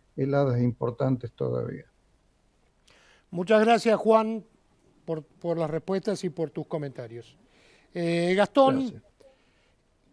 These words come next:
Speaker 2: eh, quisiera como vos tenés más preguntas, te las voy a ir, eh, haciendo desde acá con el propósito de quizás ordenarlas un poco más, este, y facilitándote un poco la comunicación.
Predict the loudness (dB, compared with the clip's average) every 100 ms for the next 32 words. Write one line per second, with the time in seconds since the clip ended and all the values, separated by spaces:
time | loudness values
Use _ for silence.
0 | -6 -4 -4 -4 -8 -4 2 4 4 0
1 | _ _ -20 _ -20 -20 _ -6 -2 0
2 | -2 -6 _ -4 0 0 0 0 0 0
3 | 2 2 2 0 0 2 2 0 -6 -6
4 | -4 -2 0 0 2 4 4 0 -2 -4
5 | -4 -4 -8 _ _ _ _ -6 -4 -4
6 | -2 -2 0 -2 -2 -4 0 2 2 -2
7 | -12 -6 -6 -4 -6 -6 -6 -6 -6 -4
8 | -6 -4 -4 -4 -2 -2 -2 -6 _ _
9 | _ -12 -8 -4 -2 -2 -4 -10 -12 -8
10 | -6 -6 -8 -12 -14 _ _ _ -12 -6
11 | -4 -4 -4 -2 -2 -2 -6 -6 -4 -4
12 | -4 -6 -10 -10 -12 -16